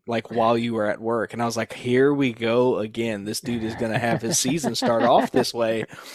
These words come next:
Uh, but you ended up catching up with the dude in spectacular fashion, and Bra-, and you got to share that moment with Brandon, which is, you know,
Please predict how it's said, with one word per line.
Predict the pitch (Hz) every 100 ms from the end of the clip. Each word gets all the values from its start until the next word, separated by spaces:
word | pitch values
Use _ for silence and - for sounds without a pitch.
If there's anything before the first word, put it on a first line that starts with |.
| - - -
Uh, | 127 120 120 110
but | 120 123
you |
ended | 170 208
up | -
catching | - 127 120
up | 117 170
with | 214
the | 123
dude | 120 117
in | 110
spectacular | - 123 - 123 139 131 113
fashion, | 117 113 139 - 107
and | 107
Bra-, | 113 113
and | 117
you |
got | 139 -
to |
share | - 123
that | 120 117
moment | 120 113
with | 104 -
Brandon, | 110 151 120 104
which | 104 -
is, | 104 - - - - - _ -
you | 117
know, | 104 95 95